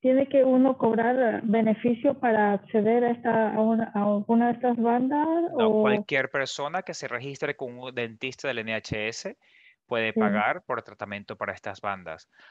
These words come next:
Speaker 2: Hay algunos pacientes que son, eh, que tienen ex-, exenciones y no tienen que pagar, que son las que las vamos a circular con las diapositivas luego. Pero generalmente
Speaker 1: Ah.
Speaker 2: cualquier persona tiene que, puede ir al N H S y registrarse y, y pagar una de las bandas.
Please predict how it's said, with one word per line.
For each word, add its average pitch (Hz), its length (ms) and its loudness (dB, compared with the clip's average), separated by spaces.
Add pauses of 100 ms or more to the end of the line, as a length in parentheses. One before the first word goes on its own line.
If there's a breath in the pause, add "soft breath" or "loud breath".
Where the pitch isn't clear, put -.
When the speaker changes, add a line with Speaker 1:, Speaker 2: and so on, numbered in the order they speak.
(160 soft breath)
Speaker 2:
Hay 101 120 -2
algunos 110 260 -8
pacientes 120 480 -8
que 127 100 -12
son, 107 240 -12
eh, - 180 -10
que 107 420 -6
tienen 110 320 -10
ex-, 110 160 -20
exenciones 113 840 -10
y 120 100 -8
no 104 140 -12
tienen 160 320 -6
que 123 120 -8
pagar, 107 560 -6
que 110 140 -12
son 104 220 -10
las 101 140 -8
que 117 160 -6
las 107 180 -8
vamos 107 240 -8
a 127 60 -10
circular 110 420 -4
con 117 140 -8
las 104 100 -10
diapositivas 101 720 -12
luego. 78 260 -10 (380 soft breath)
Pero 101 200 -6
generalmente 107 640 -2
Speaker 1:
Ah. 101 60 -4
Speaker 2:
cualquier 113 420 -2
persona 143 640 -6
tiene 107 280 -6
que, 104 400 -4
puede 110 200 -4
ir 104 120 -4
al 110 100 -6
N 110 120 -12
H 117 220 -6
S 143 180 -8
y - 20 -2
registrarse 143 720 -6
y, 139 200 -18
y 127 100 -8
pagar 101 300 -4
una 101 200 -6
de 104 40 -2
las 95 160 -8
bandas. - 460 -12